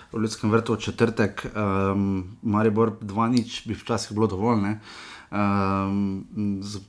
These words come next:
golom v gosteh, zdaj bo, zdaj bi to bilo dovolj za podaljške, ehm, bomo videli.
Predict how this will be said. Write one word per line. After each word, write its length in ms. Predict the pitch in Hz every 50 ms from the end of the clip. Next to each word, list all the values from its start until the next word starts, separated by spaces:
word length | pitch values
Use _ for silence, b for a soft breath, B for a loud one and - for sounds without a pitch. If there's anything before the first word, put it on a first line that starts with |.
| _ -
golom 300 | - 113 104 110 110 107
v 60 | 107 95
gosteh, 340 | 95 - - - 113 104
zdaj 180 | 101 95 107 104
bo, 100 | 104 101 104
zdaj 280 | - 113 90 110 113 113
bi 80 | 107
to 140 | 104 - 110
bilo 220 | 101 104 104 107 104
dovolj 240 | 107 98 101 110 107
za 80 | 104 101
podaljške, 540 | - 107 95 98 107 113 - - - - 110
ehm, 520 | 104 101 92 95 98 92 90 90 92 92 92 -
bomo 320 | - - 107 104 113 113
videli. 380 | 101 113 104 113 107 104 98 101